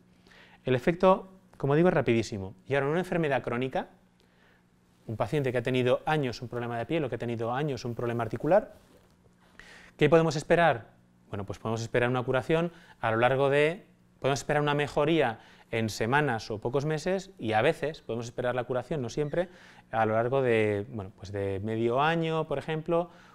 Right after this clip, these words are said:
un año como mucho. Eh, cuando hablo de que, de, de estas velocidades de recuperación en problemas crónicos, aunque no lo tengo en las diapositivas, pero hay un estudio de Sharpless, Sharples, del British Homeo-, del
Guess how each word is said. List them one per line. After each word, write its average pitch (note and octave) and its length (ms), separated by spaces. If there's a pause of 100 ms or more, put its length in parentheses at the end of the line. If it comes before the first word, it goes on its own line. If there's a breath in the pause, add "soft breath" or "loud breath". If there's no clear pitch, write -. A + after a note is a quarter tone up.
(120 loud breath)
un C#3 200
año D3 220
como A2+ 180
mucho. G2+ 320 (840 soft breath)
Eh, A2 600
cuando B2 360
hablo D#3 240
de D#3 180
que, D3 460
de, D3 160
de C#3+ 60
estas C#3 200
velocidades C#3+ 420
de C#3+ 60
recuperación C#3 480
en C#3+ 80
problemas A#2+ 340
crónicos, F3+ 520 (560)
aunque A2+ 240
no B2 80
lo B2+ 100
tengo C3+ 140
en C3+ 40
las C3+ 100
diapositivas, D#3 600 (300 loud breath)
pero A2+ 120
hay A#2+ 80
un B2+ 60
estudio E3+ 560
de A2+ 380 (140)
Sharpless, D3+ 800 (100)
Sharples, D3 580 (480 soft breath)
del A2 420
British C#3+ 340
Homeo-, C#3 360
del A#2 460